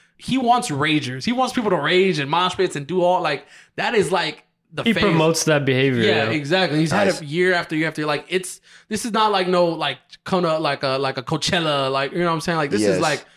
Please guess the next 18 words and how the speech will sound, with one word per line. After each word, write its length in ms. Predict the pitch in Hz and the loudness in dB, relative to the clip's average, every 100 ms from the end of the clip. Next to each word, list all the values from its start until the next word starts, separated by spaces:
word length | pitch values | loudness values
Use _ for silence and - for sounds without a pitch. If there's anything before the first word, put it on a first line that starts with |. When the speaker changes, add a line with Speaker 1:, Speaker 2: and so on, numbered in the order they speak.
| - | -12
Speaker 1:
straight 380 | - - 170 | -6 0 0
up, 200 | 160 147 | 0 -2
like, 280 | 156 139 135 127 143 | -2 -4 -6 -12 -8
you're 160 | 185 | -6
trying 180 | - 180 | -4 -4
to 60 | 143 | -4
get 320 | 143 135 - | -4 -8 -2
fucked 300 | 190 151 - | -2 -2 -2
up. 240 | 175 143 - | 0 0 -2
Like, 200 | 135 139 | -6 -2
you're 120 | 180 | -2
going 260 | 170 165 156 | 0 0 0
here, 140 | 160 | -2
like, 220 | 147 135 | -2 -2
it's 180 | 151 143 | -4 -6
gonna 140 | 170 151 | -6 -6
be 100 | 131 | -8
crazy. 500 | - 170 147 123 | -4 -2 -2 -6